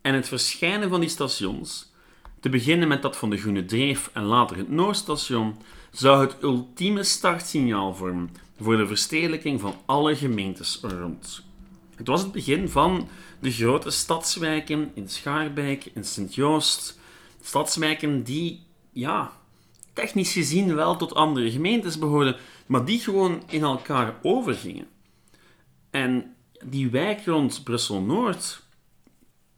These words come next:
die is wel veranderd met de tijd, maar het is eigenlijk vanaf dat moment dat je daar een bepaald soort bevolking gaat gaan vinden.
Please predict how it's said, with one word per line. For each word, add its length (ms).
die 200
is 200
wel 240
veranderd 480
met 120
de 140
tijd, 420
maar 260
het 140
is 60
eigenlijk 280
vanaf 280
dat 240
moment 680
dat 200
je 120
daar 520
een 80
bepaald 460
soort 280
bevolking 460
gaat 200
gaan 240
vinden. 400